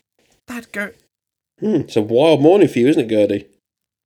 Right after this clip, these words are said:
Speaker 1: It, I, I don't understand what's going on.
Speaker 2: You don't
Speaker 1: Um,
Speaker 2: have to understand. You're not in trouble. You're fine. Whoop.
Speaker 1: Fine.
Speaker 2: Done.
Speaker 1: Okay,
Speaker 2: Mm-hmm.
Speaker 1: um, I, I'm going home. I'm going to go home.
Speaker 2: But you're not gonna tell. Who are you gonna tell about this?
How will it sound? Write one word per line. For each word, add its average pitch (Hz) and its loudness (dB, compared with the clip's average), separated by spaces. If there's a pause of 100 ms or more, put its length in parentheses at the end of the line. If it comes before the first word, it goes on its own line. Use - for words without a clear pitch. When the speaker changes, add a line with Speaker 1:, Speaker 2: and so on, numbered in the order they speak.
(140)
Speaker 1:
It, - -20 (540)
I, 240 -8 (360)
I 190 -4
don't 208 -10
understand 208 -10
what's 208 -12
going 233 -6
on. 285 -10 (320)
Speaker 2:
You 113 -2
don't 135 2
Speaker 1:
Um, 226 -4
Speaker 2:
have - -8
to 165 -2
understand. 165 -4
You're 120 4
not 143 4
in 156 2
trouble. 170 -2
You're 123 0
fine. 110 -2 (320)
Whoop. 285 -4
Speaker 1:
Fine. - -8 (120)
Speaker 2:
Done. - -18 (140)
Speaker 1:
Okay, 247 -2
Speaker 2:
Mm-hmm. 120 -4
Speaker 1:
um, 226 -8 (120)
I, - -6 (680)
I'm 190 -6
going 233 0
home. 196 0
I'm 180 -6
going 254 -6
to - -12
go 233 -2
home. 180 -2
Speaker 2:
But 117 4
you're 113 2
not 120 4
gonna 117 2
tell. 113 0
Who 120 0
are 135 4
you 131 2
gonna 117 2
tell 117 0
about 101 -2
this? - -8